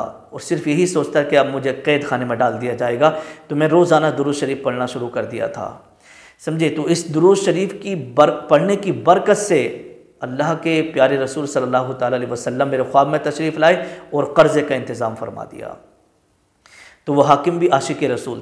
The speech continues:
था। हाकिम उठा और उठने के बाद में कहा कि "जब वज़ीर अली बिन ईसा नबी की मोहब्बत में हिस्सा ले सकते हैं तो क्या मैं नहीं ले सकता? मैं भी तो अपने नबी का पक्का सच्चा उम्मती हूँ, मैं भी तो आशिक रसूल हूँ।" उठे और उठने के बाद में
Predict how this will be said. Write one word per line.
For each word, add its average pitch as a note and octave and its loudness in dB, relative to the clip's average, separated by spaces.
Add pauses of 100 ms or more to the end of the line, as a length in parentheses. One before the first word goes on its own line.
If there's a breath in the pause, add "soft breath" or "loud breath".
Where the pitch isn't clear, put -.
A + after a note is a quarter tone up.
था। A2 -4
हाकिम C#3+ 0
उठा D3 4 (440 loud breath)
और D3+ 2
उठने F3 0
के F3 2
बाद D3+ 6
में C#3+ -4
कहा C#3+ 6 (1200)
कि C3+ -2
"जब D3+ 4 (280)
वज़ीर C3 2
अली D3 2
बिन C#3+ -2
ईसा C#3+ 4 (440)
नबी B2+ -4
की D3+ -4
मोहब्बत C3 0
में C#3 -4
हिस्सा C3 -2
ले C3+ 0
सकते D#3 -6
हैं D#3 -10
तो D3+ -6
क्या C#3 0
मैं B2+ -4
नहीं E3 -4
ले F3 0
सकता? D3 -2
मैं B2+ -2
भी D#3+ -4
तो E3 -2
अपने C#3+ -2
नबी B2 -4
का B2 -2
पक्का B2 -2
सच्चा A#2 -4
उम्मती A#2 -4
हूँ, D#3 -4 (320 loud breath)
मैं D3 4
भी G3+ 2
तो G#3 4
आशिक D#3+ 4
रसूल C#3+ -2
हूँ।" D3 -2
उठे F3 0
और D3 2
उठने E3+ -2
के D#3 -4
बाद C#3+ 4
में B2 -8